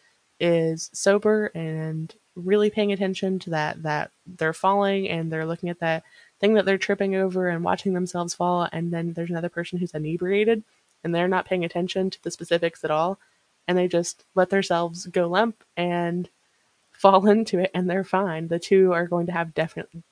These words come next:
different ener-, different injuries and different energies around that thing.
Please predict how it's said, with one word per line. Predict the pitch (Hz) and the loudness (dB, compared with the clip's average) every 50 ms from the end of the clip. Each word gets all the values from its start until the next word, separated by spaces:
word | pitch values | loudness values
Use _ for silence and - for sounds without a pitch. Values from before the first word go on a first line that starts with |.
| _ _ | _ _
different | 214 214 - - 196 196 190 - _ _ - | 6 6 6 4 0 -2 -2 -6 _ _ -2
ener-, | 175 180 180 165 - - _ _ _ _ _ _ _ _ _ _ _ _ _ _ _ _ _ _ | 0 2 2 0 -2 -4 _ _ _ _ _ _ _ _ _ _ _ _ _ _ _ _ _ _
different | - 226 233 233 269 269 247 - | 4 4 6 6 2 0 0 0
injuries | - 190 202 202 190 185 170 160 156 151 160 165 165 170 - - - | 2 4 4 4 4 2 0 -2 -4 -6 -6 -6 -6 -8 -10 -6 -4
and | 185 185 180 | -2 0 2
different | 180 185 - 190 165 - | 0 2 2 0 -2 -2
energies | 170 160 160 165 170 - 165 160 151 | -4 -4 -4 -4 -4 -2 -4 -4 -2
around | 147 147 151 151 147 151 156 156 | -2 -2 -2 -2 -2 -4 -4 -4
that | 151 151 151 156 - - - _ _ _ | -4 -4 -4 -4 -6 -8 -12 _ _ _
thing. | - 160 - - - 196 | -4 -4 -4 -6 -10 -14